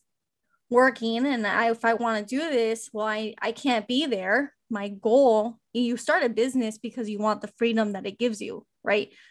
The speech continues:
So your goal isn't to be fifty-five in carrying a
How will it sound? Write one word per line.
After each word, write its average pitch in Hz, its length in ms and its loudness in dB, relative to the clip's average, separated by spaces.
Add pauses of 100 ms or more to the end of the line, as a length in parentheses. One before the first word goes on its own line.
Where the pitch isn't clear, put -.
So 254 100 2
your 247 160 6
goal 240 280 6
isn't 233 280 4
to 220 80 -14
be 220 140 -4
fifty-five 214 920 2 (200)
in 208 400 -2 (280)
carrying 262 360 6
a 202 180 0